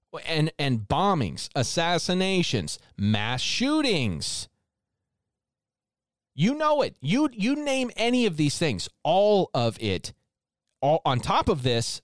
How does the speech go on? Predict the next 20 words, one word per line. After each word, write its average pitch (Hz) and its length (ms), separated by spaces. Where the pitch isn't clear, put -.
on 110 140
top 170 220
of 156 100
it 151 140
being 127 220
terrible, 151 580
are 135 140
also 185 320
gonna 156 200
sway 165 560
public 151 460
opinion 107 540
that 135 220
leads 131 760
to 120 140
regulations 131 1000
that 123 160
disarm 117 500
a 98 60
population. 87 680